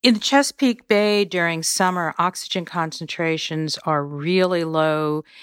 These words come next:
in bottom waters in the middle of the bay,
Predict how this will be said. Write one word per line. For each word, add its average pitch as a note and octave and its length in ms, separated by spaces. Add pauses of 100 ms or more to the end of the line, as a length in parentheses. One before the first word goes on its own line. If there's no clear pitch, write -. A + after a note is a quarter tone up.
(180)
in D#3 160
bottom D#3 380
waters D#3 480
in D3+ 100
the D3+ 60
middle E3+ 440
of D#3+ 160
the D3 80
bay, D3+ 600